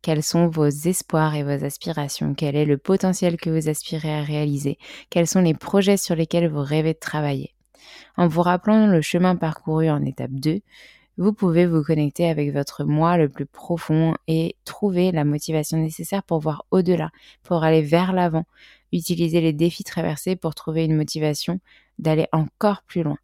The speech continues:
Rappelez-vous que chaque pas en avant, peu importe à quel point il peut sembler petit ou insignifiant, il l'est pour vous peut-être, mais c'est votre vision biaisée de vous, votre syndrome de l'imposteur, alors qu'en fait, c'est peut-être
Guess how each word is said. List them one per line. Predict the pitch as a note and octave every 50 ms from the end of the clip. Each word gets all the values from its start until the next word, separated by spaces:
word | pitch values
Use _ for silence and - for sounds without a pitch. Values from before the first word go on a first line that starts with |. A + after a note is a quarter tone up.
| _ _ _ _ _ _ -
Rappelez-vous | E3 D#3+ E3+ E3+ F3 F3+ F3+ F3+ G3+
que | G3+ - E3
chaque | D3+ - - - G3 G3 - -
pas | _ - F3+ F3+ - -
en | - F#3 F#3+ F#3
avant, | F3+ E3+ D#3 D#3 E3 F3 F#3+ - - _ _ _ _ -
peu | - G#3
importe | G3+ G3 F#3+ F#3+ G3 F#3 -
à | F3+
quel | E3+ - E3 E3
point | E3 - - F#3+ F#3+ F#3
il | F3 D#3
peut | - D#3+
sembler | D#3 - D#3+ D#3 D3+ D3+ D3+
petit | - - F#3 F#3 - - G3 G3
ou | E3+
insignifiant, | D#3 D3 D3+ D3+ - - F3 D#3+ D3 - - D3 D#3 F3 F#3+ - _ -
il | F3 E3 D#3 D#3+
l'est | E3+ F#3
pour | F#3 - - F3 E3+
vous | D#3 D#3 D#3+ E3+ E3 E3 - _ _ _ _
peut-être, | - D3 C#3 - E3 G3+ - - - - - _ _ - - _ _ -
mais | D#3+ E3 E3+ E3+ F3+ - - - _ _
c'est | - - - - D3+ D3 - - _ _ _ _
votre | - D3+ D3 D#3+ F3 F#3 F3+ F#3 - F3
vision | E3+ E3+ D#3+ E3 E3 D#3+
biaisée | D#3 C#3+ D3 D3+ E3 F3 E3 F3 F3
de | D#3+ D#3 D3+
vous, | D3 D3 D#3 E3 D#3+
votre | D3+ D3+ D#3+ E3+ F3 - - F3+
syndrome | E3+ - F3+ E3+ D#3+ - - - - - _ _ - - E3 E3+ E3+ E3
de | E3
l'imposteur, | D#3+ D#3+ D#3 D3+ E3 D#3 - - - E3+ F3 F3 - - -
alors | D#3 D3+ D3+ -
qu'en | - E3 D#3
fait, | - F#3 F#3+ - - - - _
c'est | _ - - F3
peut-être | E3 - E3+ F3 E3+ - - -